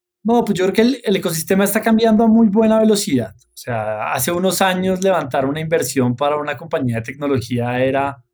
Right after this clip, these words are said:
una utopía. Eh, y hubieron algunas compañías hace muchos años, tipo PayU, tipo Domicilios punto com, que, que lograron comenzar con esa historia. Después llegaron otros más grandes como Rappi o como Merkeo incluso,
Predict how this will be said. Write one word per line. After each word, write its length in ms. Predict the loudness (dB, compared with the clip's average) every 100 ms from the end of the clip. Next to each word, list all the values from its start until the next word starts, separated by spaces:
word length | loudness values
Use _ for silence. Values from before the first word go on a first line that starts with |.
| _ _ _
una 220 | -10 -6 -4
utopía. 720 | -4 -4 -4 -4 0 -2 -4 _ _ _ _ _
Eh, 280 | -8 -4 0
y 100 | 4
hubieron 400 | 4 4 2 -2
algunas 340 | -4 -2 -4
compañías 540 | -6 -8 -4 0 -2 -2
hace 160 | -4
muchos 300 | -6 -10 -8 -4
años, 300 | -2 -2 -4
tipo 300 | -12 -14 -2
PayU, 460 | 2 4 4 2
tipo 240 | -4 -6 -2
Domicilios 560 | -2 -2 -4 -4 -4
punto 280 | -6 -8 -8
com, 260 | -6 -4 -4
que, 260 | -2 -4 -4 -16 _ _
que 100 | -4
lograron 440 | 0 2 2 0 -2
comenzar 360 | -4 -4 -6
con 160 | -4 -4
esa 160 | -2
historia. 540 | -4 -2 0 0 0 -4 _ _ _ _
Después 320 | -8 -2 0
llegaron 380 | 2 2 2 0
otros 340 | -2 -4 -6
más 200 | -4 -2
grandes 280 | -2 -2 -4
como 200 | -8 -4
Rappi 420 | -2 0 -2 -2
o 100 | -4
como 180 | -4 -4
Merkeo 420 | -2 -2 0 0
incluso, 460 | 0 -4 -4 -2 -4